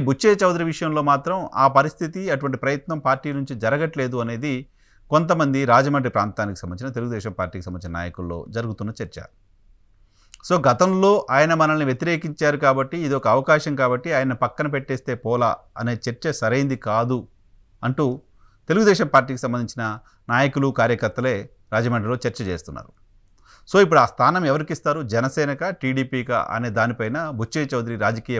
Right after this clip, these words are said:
భవిష్యత్తు ఆధారపడి ఉంటుంది. ఇదే చివరి, చివరిసారి మళ్ళీ ఎన్నికల్లో పోటీ చేయను అంటూ కూడా ఆయన కొద్ది, కొద్దిమంది సన్నిహితుల దగ్గర మాట్లాడుతూ వస్తున్నారు. So చివరిసారి పోటీ చేసే అవకాశం కూడా బుచ్చయ్య చౌదరికి ఇస్తారా లేదా పొత్తు పేరుతో బలి చేస్తారా అనేది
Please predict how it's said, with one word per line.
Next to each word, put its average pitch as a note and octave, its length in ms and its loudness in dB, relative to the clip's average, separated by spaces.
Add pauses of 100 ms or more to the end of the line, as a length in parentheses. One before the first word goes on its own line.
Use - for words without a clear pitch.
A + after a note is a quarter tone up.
భవిష్యత్తు A2 540 -6
ఆధారపడి F#2+ 400 -4
ఉంటుంది. G2 280 -14 (380)
ఇదే D3 180 4 (100)
చివరి, D3+ 240 0 (140)
చివరిసారి C#3 440 2
మళ్ళీ C3 200 2
ఎన్నికల్లో C3 300 0 (100)
పోటీ C#3+ 240 0 (100)
చేయను A#2+ 240 0
అంటూ A2 180 -6
కూడా A#2 140 2
ఆయన G#2 180 -2
కొద్ది, G2 180 -4 (160)
కొద్దిమంది G#2+ 440 -2 (400)
సన్నిహితుల C3 460 4
దగ్గర G#2+ 240 0
మాట్లాడుతూ G#2+ 400 0
వస్తున్నారు. F#2+ 360 -6 (300)
So D3 60 4 (140)
చివరిసారి D#3+ 480 4 (100)
పోటీ C#3 320 -2
చేసే C3 280 -2
అవకాశం B2+ 480 0
కూడా B2 140 0 (100)
బుచ్చయ్య A2+ 340 -4
చౌదరికి A2+ 380 -6
ఇస్తారా A#2+ 320 0 (140)
లేదా A#2 180 0 (120)
పొత్తు A#2+ 280 -6
పేరుతో A#2 320 -2 (560)
బలి C3 220 2
చేస్తారా A2+ 420 2
అనేది G#2 260 -2